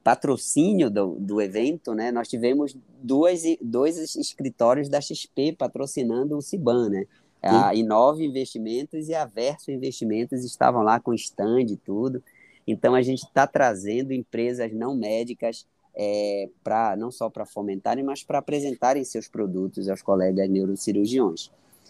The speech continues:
Speaker 1: É, e o futuro, o que que a gente tá programando aí pros próximos dois anos? É, que,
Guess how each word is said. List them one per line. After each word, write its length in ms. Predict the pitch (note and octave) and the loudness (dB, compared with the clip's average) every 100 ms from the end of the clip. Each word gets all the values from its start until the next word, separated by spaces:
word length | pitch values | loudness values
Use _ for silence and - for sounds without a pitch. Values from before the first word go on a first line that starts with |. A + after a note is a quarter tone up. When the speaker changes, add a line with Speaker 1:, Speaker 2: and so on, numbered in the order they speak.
| _ _ - | _ _ 2
Speaker 1:
É, 300 | F#2+ G#2 - | 6 6 6
e 140 | B2+ | 6
o 60 | D3 | 6
futuro, 580 | - D#3 - E3+ G#3+ F3+ | 4 0 4 4 6 6
o 140 | C#3+ | 6
que 160 | B2+ D3+ | 2 2
que 80 | D3 | 2
a 40 | |
gente 220 | C#3+ C#3+ | 2 2
tá 100 | C#3 | 2
programando 600 | - C3+ B2+ A#2+ A#2+ A#2+ | 4 4 6 6 4 4
aí 100 | A#2 | 2
pros 220 | B2 A2+ | 0 -8
próximos 480 | - A#2 A#2 A#2 A2+ | 0 0 0 -4 -4
dois 320 | A#2+ B2+ G2+ | -4 -2 -2
anos? 480 | F#2 F#2 F#2 F#2 - _ _ _ | -4 -4 -4 -6 -10 _ _ _
É, 540 | - G#2 G2+ G2+ G2 - | 2 4 6 4 0 -4
que, 300 | - C#3 C3+ | 0 0 0